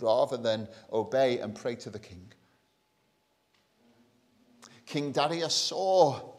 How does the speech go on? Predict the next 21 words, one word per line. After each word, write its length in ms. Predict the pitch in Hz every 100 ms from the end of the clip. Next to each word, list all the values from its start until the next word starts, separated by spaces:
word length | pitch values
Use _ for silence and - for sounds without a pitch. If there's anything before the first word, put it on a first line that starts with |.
| - _ _ _ _ - _ _ _ _
that 180 | 135 -
Daniel's 440 | 143 165 160 156
God 320 | - 170 170
was 120 | 170 165
stronger 460 | - 185 202 196
than 160 | 208 214
the 100 | 214
lions 600 | 208 240 240 220 190 165
and 180 | 160 180
protected 680 | 214 202 214 214 233 208 - -
Daniel 440 | - 196 202 190 165 -
from 240 | - 196 190
the 80 | 175
lions. 680 | 165 170 147 147 - - - _ _ _ _ -
As 80 | -
we 80 |
saw 220 | 139 160 160
last 280 | 170 165
week 220 | 190 190 190
in 100 | 151
verse 380 | 165 165 -